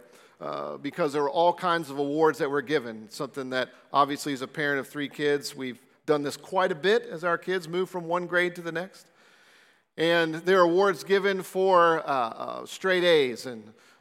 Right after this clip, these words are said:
uh, A's and B's. There are, there are teachers' awards that are given for those that have excelled in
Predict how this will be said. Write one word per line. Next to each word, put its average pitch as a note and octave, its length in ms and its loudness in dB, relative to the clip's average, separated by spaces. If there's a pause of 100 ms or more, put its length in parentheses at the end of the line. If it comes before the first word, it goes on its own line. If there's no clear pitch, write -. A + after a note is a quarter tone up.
uh, A#2 200 -10
A's F3+ 280 2
and F#3 120 -4
B's. E3 440 -2
There D3 300 2
are, C#3+ 60 -4
there D#3+ 180 0
are C#3+ 40 0
teachers' G#3+ 420 -2
awards G3 420 4
that F3+ 120 0
are F3 80 2
given D3+ 380 -4
for D#3+ 180 -6
those E3+ 300 2
that D#3+ 160 2 (160)
have F3 140 0
excelled F3+ 720 4
in D3 120 0